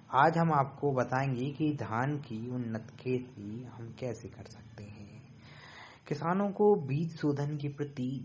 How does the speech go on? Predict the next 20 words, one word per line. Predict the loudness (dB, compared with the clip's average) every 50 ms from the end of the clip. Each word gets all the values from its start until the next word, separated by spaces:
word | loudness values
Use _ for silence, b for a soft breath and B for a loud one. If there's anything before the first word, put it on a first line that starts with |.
| -4 0
जागरूक | 2 2 2 2 -2 -4 -6 -8 -8
होना | -8 -8 -8 -6 -8 -10
चाहिए। | -10 -12 -14 -14 -14 -14 -14 -16 -16 -16 -18 -20 -20 -20 -20 -20
सबसे | -4 -2 -2 -2 0 -2 -2 -2
पहले | 0 0 0 0 0 0
अगर | 0 -2 -2 -4 -4 -8 -8 -4
बीज | -2 -2 -2 -2 -4 -8 -12 -16 -16
शोधन | -6 0 0 0 2 2 0 0
विधि | 0 0 -2 -2 -4 -4
का | -4 -2 -4
उपयोग | -4 -4 -6 -6 -6 -6 -6
नहीं | -6 -6 -6 -6
करेंगे | -8 -8 -8 -8 -8 -8 -8 -6
तो | -4 -2 -2 0
धान | 0 2 2 2 0 0
की | -2 -4 -6
खेती | -4 -6 -6 -6 -6 -6
अच्छी | -8 -8 -8 -10 -8 -8
नहीं | -6 -6 -6 -6 -8
होगी। | -8 -8 -10 -12 -12 -14 -14 -16